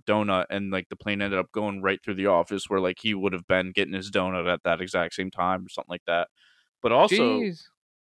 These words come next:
Speaker 1: there's this theory, um, where s-, where, like, when simulation glitches happen like that, it's like, ah, I for-, I read, I forget where I saw this, but I read this one story of this kid. He was, like, remembering something that happened to him where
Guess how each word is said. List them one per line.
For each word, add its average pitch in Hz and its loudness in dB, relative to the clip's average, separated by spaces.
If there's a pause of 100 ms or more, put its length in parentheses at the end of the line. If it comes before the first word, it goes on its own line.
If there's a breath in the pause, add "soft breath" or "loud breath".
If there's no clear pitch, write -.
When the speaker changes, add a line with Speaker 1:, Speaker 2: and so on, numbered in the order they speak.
(120)
Speaker 1:
there's 131 2
this 127 -6
theory, 127 0 (180)
um, 104 0 (220)
where 123 4
s-, - -8
where, 120 0
like, 110 -4
when 107 -4
simulation 123 0
glitches 131 -4
happen 143 2
like 143 -4
that, 156 4 (100)
it's 117 -6
like, 101 0 (840)
ah, - -10
I - -6
for-, - -8
I 120 -8
read, 131 2
I - -16
forget 196 -2
where 156 4
I - 2
saw 117 0
this, 98 -4
but 104 0
I 107 2
read 147 -2
this 151 -8
one 127 -2
story 117 -2
of 104 -4
this 104 -4
kid. 135 0 (360)
He 131 -2
was, 113 -2
like, 98 0 (220)
remembering 143 0 (460)
something 131 -2
that 120 2
happened 113 2
to 127 -6
him 113 -4
where 101 0